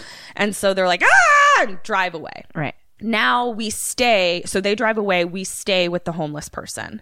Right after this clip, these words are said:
Speaker 2: Okay.
Speaker 1: The homeless person walks into the brush and pulls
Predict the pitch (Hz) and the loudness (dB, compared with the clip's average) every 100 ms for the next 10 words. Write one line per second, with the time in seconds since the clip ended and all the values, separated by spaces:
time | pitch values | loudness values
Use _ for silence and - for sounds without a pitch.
0 | - 170 143 160 - - - _ _ _ | -6 -4 -6 -8 -18 -20 -20 _ _ _
1 | _ _ _ - 208 214 196 214 254 277 | _ _ _ -2 2 4 4 2 2 2
2 | 311 262 226 226 208 190 202 - 202 202 | 0 -2 -2 -2 0 2 2 -2 -6 -4
3 | 175 170 170 190 127 165 - - - - | -4 -6 -2 0 0 -2 -4 -4 -8 -12
4 | - 170 - 208 185 175 175 | -8 -8 -4 0 2 2 0